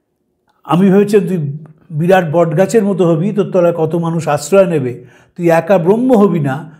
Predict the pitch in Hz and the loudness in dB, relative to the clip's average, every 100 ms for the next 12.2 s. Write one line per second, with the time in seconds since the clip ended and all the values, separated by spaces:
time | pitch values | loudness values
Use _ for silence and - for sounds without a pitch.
0 | _ - 156 180 180 185 160 165 175 190 | _ -6 0 0 0 -4 -4 -2 2 2
1 | 180 165 165 135 143 139 131 135 131 - | 2 0 -2 0 -2 -2 -2 -2 -4 -10
2 | - _ _ _ - 156 165 165 190 151 | -20 _ _ _ -2 -2 0 0 -2 0
3 | 175 180 - 196 185 170 156 151 156 151 | 0 -2 -6 -2 0 2 0 -2 -2 -2
4 | 143 147 127 110 - _ _ 139 156 165 | -4 -8 -10 -12 -18 _ _ -8 -4 -4
5 | 185 170 160 127 151 160 185 185 180 180 | -2 -2 -2 -2 -4 0 0 0 0 0
6 | 185 208 226 226 - _ _ _ - 156 | 2 2 2 -2 -16 _ _ _ -6 -2
7 | 180 156 151 170 190 202 170 202 247 170 | -2 0 2 2 4 2 2 0 0 2
8 | 175 202 175 175 175 180 156 156 165 - | 2 2 0 -2 0 0 0 -4 -8 -12
9 | - _ 160 175 208 202 202 156 165 - | -20 _ -2 0 2 2 2 2 -2 -4
10 | - 233 240 240 196 156 202 196 214 233 | -4 0 0 0 0 0 0 2 2 2
11 | 180 196 202 208 - 196 226 226 220 185 | 2 2 2 -4 -2 0 2 2 2 0
12 | 131 - | 0 -6